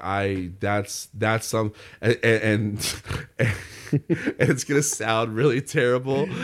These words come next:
and you might laugh at it, but, like, I'm over here. There's been a lot of times I've been sitting here at this house and,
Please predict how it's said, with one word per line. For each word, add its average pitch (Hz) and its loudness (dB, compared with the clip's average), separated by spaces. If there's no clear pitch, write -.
and 139 2
you 123 0
might 117 2
laugh 107 -2
at 123 -2
it, 151 0
but, 107 0
like, 98 -2
I'm 143 4
over 175 2
here. 139 0
There's 143 0
been 160 0
a 131 0
lot 131 0
of 147 -2
times 147 0
I've 127 -6
been 120 -6
sitting 131 -6
here 123 0
at 117 -4
this 113 -6
house 110 -2
and, 95 -6